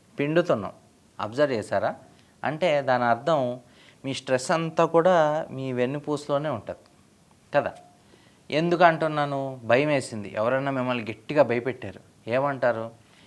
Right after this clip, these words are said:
"ఇక్కడి నుంచి ఇక్కడికి నాకు చల్లగా అనిపించిందిరా, వెన్నుముకంతా నాకు ఒక్కసారి షేక్ వచ్చేసిందిరా" అని అంటారు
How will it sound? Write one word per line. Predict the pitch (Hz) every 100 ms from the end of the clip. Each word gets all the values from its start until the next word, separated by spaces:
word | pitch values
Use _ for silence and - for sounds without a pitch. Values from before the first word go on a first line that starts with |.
| - -
"ఇక్కడి | - _ - 147
నుంచి | 135 143 156
ఇక్కడికి | 151 147 131 135
నాకు | 127 135 127
చల్లగా | 101 127 147 151 147
అనిపించిందిరా, | 131 123 139 - 131 123 127 139 104 107
వెన్నుముకంతా | 117 127 139 143 127 139 131 147
నాకు | 127 117
ఒక్కసారి | - 135 131 123 131 117 - - - -
షేక్ | - - 147 156
వచ్చేసిందిరా" | 160 139 127 135 127 131 131
అని | 113
అంటారు | 101 107 98